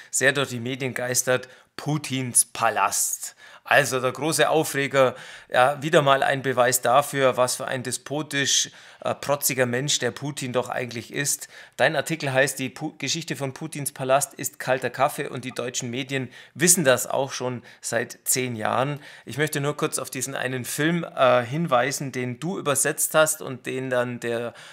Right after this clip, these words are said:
Frank eingesprochen hat, wo, äh, russische Fernsehleute einfach mal auf die Baustelle gegangen sind von diesem angeblichen Palast. Das alleine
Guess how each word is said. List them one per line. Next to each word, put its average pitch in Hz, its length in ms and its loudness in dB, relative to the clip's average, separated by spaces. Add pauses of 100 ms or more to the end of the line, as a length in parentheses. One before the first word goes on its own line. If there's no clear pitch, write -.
Frank - 320 -2
eingesprochen 131 760 -2
hat, - 340 0
wo, 131 360 -2 (600)
äh, 127 60 0
russische 127 880 0
Fernsehleute 143 720 2
einfach 139 260 -2
mal 131 160 2
auf 123 120 -2
die 120 120 -8
Baustelle 139 480 0
gegangen 117 420 -4
sind 120 220 -6
von 120 160 -8
diesem 117 340 -8
angeblichen 127 640 -6
Palast. 110 540 0 (500)
Das 139 220 6
alleine 139 600 6